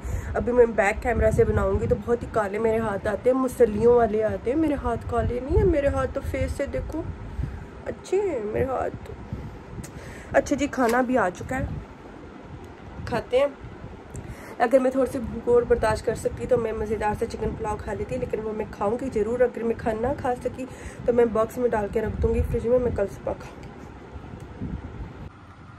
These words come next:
वैसे आज हाथ black नहीं लग रहे क्योंकि मैंने brightness on की है,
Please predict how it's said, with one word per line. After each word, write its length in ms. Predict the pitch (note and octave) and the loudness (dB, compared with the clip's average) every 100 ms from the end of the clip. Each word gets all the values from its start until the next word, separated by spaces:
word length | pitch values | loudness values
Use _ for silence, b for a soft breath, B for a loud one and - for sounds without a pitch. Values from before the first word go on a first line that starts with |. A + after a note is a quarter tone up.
| - - - - | -20 -20 -18 -8
वैसे 320 | A3 A3+ - D#4+ | -2 -2 2 4
आज 220 | D4 D4+ | 4 4
हाथ 200 | B3+ B3+ B3 | 4 4 4
black 300 | A#3 G#3+ G#3+ | 0 2 2
नहीं 120 | C#4 D#4+ | 0 2
लग 180 | C#4 B3 | 2 4
रहे 100 | D4+ | 2
क्योंकि 240 | D#4+ D#4 | 0 -2
मैंने 200 | E4 E4+ | -2 -4
brightness 600 | A#3+ A3+ F#3+ - F4 - | 2 2 2 2 -2 4
on 260 | C#4 G#3 G3+ | 6 6 2
की 120 | - F#3+ | -4 -4
है, 340 | F#3 F3+ F3 | 0 0 0